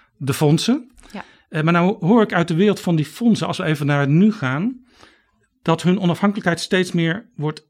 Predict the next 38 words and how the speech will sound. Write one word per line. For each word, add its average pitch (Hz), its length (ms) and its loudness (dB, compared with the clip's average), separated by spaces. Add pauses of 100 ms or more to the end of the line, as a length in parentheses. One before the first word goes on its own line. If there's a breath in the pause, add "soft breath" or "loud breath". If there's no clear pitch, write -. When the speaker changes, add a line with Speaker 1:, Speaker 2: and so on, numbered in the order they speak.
Speaker 1:
ingeperkt. 240 960 0 (440 soft breath)
Iemand 180 220 2
vertelde 175 300 0
mij: 160 260 0
"We 147 80 -2
moeten 180 400 2 (160)
van - 220 -12
alles 202 280 -2
voorleggen 175 560 0
aan 151 200 -4
ambtenaren 131 640 0
de 120 60 0
hele 120 280 -2
tijd." 110 480 -6 (1500)
Is - 180 -4
dat 180 100 0
niet, 196 360 2
is 202 120 -4
dat 170 140 -2
niet 175 180 2
iets - 500 -4 (280)
wat - 200 -4
u 170 100 0
zich 143 160 -4
zou 156 140 -2
moeten 151 340 0
aantrekken? 165 840 -2 (560 soft breath)
Die - 120 -14
fondsen 175 220 2
hebben 160 80 2 (100)
dus - 0 -
het - 140 -4
idee: 156 160 2
"Wij 160 100 2
kunnen 160 380 0
te 160 120 -2
weinig 160 380 2
zelf 156 520 2